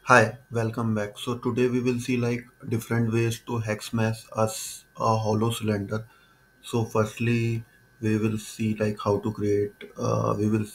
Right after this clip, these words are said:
just create a hollow cylinder first. Uh, just I will choose any one axis, and this is fine.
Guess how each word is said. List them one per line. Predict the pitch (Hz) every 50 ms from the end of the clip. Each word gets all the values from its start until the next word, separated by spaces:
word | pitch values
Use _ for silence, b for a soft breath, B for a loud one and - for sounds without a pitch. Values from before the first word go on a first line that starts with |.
| - 113
just | 110 110 107 - - -
create | - 107 104 107 107 101 - 104
a | 104 101
hollow | 101 101 101 101 104 104
cylinder | - 101 101 95 95 98 98
first. | - - - - 117 113 - - _ _ b b b b b b b b b b b b b b b b _ _ _ - -
Uh, | - - 110 110 113
just | 107 117 113 107 - -
I | 107 101 101
will | 104 101
choose | 110 - 110 110 107 98 107
any | 101 - 101 104 98
one | 104 98 101
axis, | 104 101 - - - - - 120 123 120 - - - - - - - _ _ - - - - - - - -
and | - 131 113 110 110 107
this | 110 113 - 113
is | 107 -
fine. | - - - 104 104 107 113 113 117 120 120 120